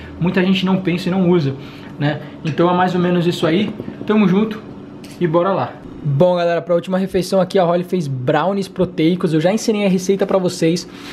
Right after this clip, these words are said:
Tem dez gramas de carbo, sete proteína e dois de gordura, né? Ou um de gordura, dependendo como é que se faz. Por brownie, a gente mostrou essa receita num diário, eu vou colocar o número do diário aqui na tela, que agora eu não lembro.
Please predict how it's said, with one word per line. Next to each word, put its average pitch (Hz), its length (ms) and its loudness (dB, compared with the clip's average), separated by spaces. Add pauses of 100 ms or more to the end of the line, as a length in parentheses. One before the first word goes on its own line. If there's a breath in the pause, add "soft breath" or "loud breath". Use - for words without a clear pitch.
(160 loud breath)
Tem 175 160 6
dez 170 340 2
gramas 175 300 0
de 156 40 -6
carbo, 160 440 -2
sete 175 400 0
proteína 165 420 0
e 156 80 0
dois 156 320 4
de 175 60 2
gordura, 160 500 2
né? 151 180 -4
Ou 160 240 2
um 175 140 4
de 160 80 0
gordura, 147 340 2
dependendo 151 300 0
como 156 140 0
é 147 40 0
que - 60 -8
se 160 100 0
faz. 160 400 0 (580 loud breath)
Por 233 220 0
brownie, 170 640 -4 (100)
a 143 80 -8
gente 170 220 -4
mostrou 180 260 2
essa 180 160 0
receita 175 500 0
num 165 160 2
diário, 156 280 2
eu 151 40 0
vou 151 80 -4
colocar 156 260 -2
o 156 100 4
número 160 260 4
do 147 100 2
diário 151 220 2
aqui 156 140 -4
na 160 100 -2
tela, 151 260 0
que 143 60 -8
agora 156 200 0
eu 170 40 0
não 185 100 2
lembro. 185 300 4